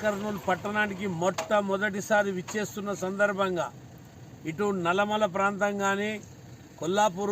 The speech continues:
కానీ, కల్వకుర్తి కానీ, వనపర్తి,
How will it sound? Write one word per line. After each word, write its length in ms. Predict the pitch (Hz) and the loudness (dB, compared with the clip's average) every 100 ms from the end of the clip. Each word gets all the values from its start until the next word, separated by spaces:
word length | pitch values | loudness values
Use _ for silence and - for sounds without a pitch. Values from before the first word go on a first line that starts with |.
| 196 | 2
కానీ, 300 | 196 196 208 180 143 | 2 2 -2 -2 -2
కల్వకుర్తి 600 | 180 208 185 196 185 196 | 0 0 0 -2 -2 0
కానీ, 280 | 196 196 208 214 - - - - - | 2 0 -2 -4 -10 -20 -20 -16 -4
వనపర్తి, 640 | 151 202 180 208 185 196 | 0 2 2 2 2 0